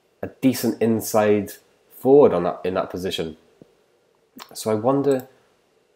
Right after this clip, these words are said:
that would explain why Mikel Arteta played that guy, Miliowski, in that game. Let's have a little look here. See, uh, Fati plays a lot of games. See,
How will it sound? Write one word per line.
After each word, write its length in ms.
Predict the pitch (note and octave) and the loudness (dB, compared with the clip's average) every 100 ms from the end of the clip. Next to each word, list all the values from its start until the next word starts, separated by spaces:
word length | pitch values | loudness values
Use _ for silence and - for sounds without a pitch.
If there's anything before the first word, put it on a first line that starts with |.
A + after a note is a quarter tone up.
| _ _ _ _ F#2 - | _ _ _ _ -12 2
that 280 | B2 C#3+ | 4 4
would 120 | G#2+ F#2+ | 2 -4
explain 420 | - F#2+ F#2 F#2+ | -4 -2 -2 -2
why 260 | F#2+ G2 | 2 2
Mikel 280 | F#2+ F#2 G#2 | 2 0 0
Arteta 420 | F#2+ - A2 E2+ | 0 0 -4 -4
played 160 | - G2 | -4 -4
that 160 | F2 E2 | -4 -2
guy, 120 | A#2 | -2
Miliowski, 640 | F2+ F2+ G2+ A#2 - F2 | 0 0 0 0 -2 -4
in 60 | E2+ | -4
that 160 | - | -6
game. 240 | F2+ E2+ E2+ _ _ _ _ _ _ | -6 -6 -8 _ _ _ _ _ _
Let's 120 | - | -12
have 100 | G#2+ | -8
a 60 | G2 | -6
little 180 | D2 F2 | -4 -6
look 180 | E2+ - | -8 -6
here. 180 | F2+ | -6
See, 460 | E2 - G2+ F#2 F#2 - | -4 -6 -6 -6 -8 -12
uh, 60 | |
Fati 480 | F2+ - G2+ - F#2 | -16 -10 -10 -8 -10
plays 240 | - E2 E2 | -6 -6 -6
a 60 | |
lot 160 | E2 - | -8 -8
of 80 | D#2+ | -10
games. 280 | E2+ E2 | -10 -12
See, 220 | - F2 | -14 -12